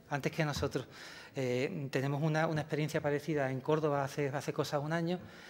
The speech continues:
y la verdad fue una, una, una cuestión muy, muy, muy emotiva,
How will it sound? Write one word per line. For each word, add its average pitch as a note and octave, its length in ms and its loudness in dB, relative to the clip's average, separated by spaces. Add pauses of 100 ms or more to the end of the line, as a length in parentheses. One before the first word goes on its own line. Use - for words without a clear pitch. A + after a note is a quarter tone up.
(180)
y C#3 140 -2
la B2+ 100 2
verdad B2+ 240 4
fue D#3+ 480 2
una, C#3+ 560 -2
una, D3 220 -4
una D3 200 -2
cuestión D3+ 400 -4
muy, C#3+ 480 -2
muy, C#3 380 -4
muy D3 260 2
emotiva, C#3 440 0